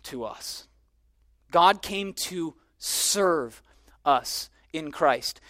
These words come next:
And today, He comes to us lovingly to serve us through His Word. And I pray as we bring the, the, the worship team up and the prayer team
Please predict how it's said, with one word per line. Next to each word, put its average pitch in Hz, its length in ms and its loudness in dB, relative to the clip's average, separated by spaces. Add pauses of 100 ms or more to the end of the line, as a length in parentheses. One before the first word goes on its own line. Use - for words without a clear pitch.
(120)
And 165 120 -6
today, 185 440 2 (160)
He 190 140 -10
comes 208 460 -4
to 165 220 0
us 151 240 2 (180)
lovingly 175 800 4 (200)
to 185 220 -8
serve 214 920 2
us 131 420 0 (200)
through 180 400 2
His 156 540 -4 (280)
Word. 123 440 -6 (1120)
And 151 100 2
I 170 60 6
pray 190 320 4
as 160 200 -2
we 160 240 -18
bring 175 200 0
the, 151 220 2
the, 139 180 2
the 147 120 -2
worship 185 340 0
team 196 180 -4
up 185 160 4
and 170 100 -8
the 156 40 -4
prayer 180 280 2
team 160 280 -10